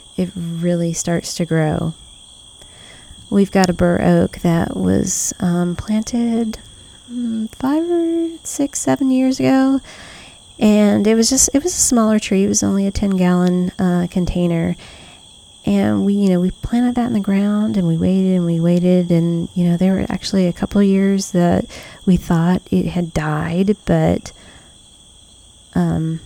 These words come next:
you know, I'd go over and scratch the bark, um, with my fingernail just to see <laughs> if there was any green underneath. And there always was. So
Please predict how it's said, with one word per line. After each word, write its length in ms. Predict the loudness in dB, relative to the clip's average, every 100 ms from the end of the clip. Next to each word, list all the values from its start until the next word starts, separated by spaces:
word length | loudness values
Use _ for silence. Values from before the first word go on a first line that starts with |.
| -4
you 120 | 0
know, 100 | 2
I'd 120 | 0 0
go 220 | 2 2
over 140 | 2
and 140 | 0 -2
scratch 420 | -4 -6 -4 -4
the 60 |
bark, 500 | 0 2 2 -2 -6 -20 -8
um, 280 | -2 -2 0
with 120 | -2
my 100 | -2
fingernail 840 | -4 -4 -2 0 0 -2 -2 -4 -6 -14 -20 -6
just 280 | -4 -4 -4
to 380 | -2 0 0 -2
see 480 | -6 -8 -4 -2 -2
<laughs> 40 | -2
if 120 | -4
there 140 | -2
was 100 | -2 0
any 200 | -2 0
green 320 | -2 -2 -2
underneath. 720 | -2 -2 -2 -2 -2 -6 -8
And 300 | -4 -2 -2
there 120 | -2 0
always 300 | 0 0 0
was. 420 | 2 2 0 -2
So 340 | -2 -2 -2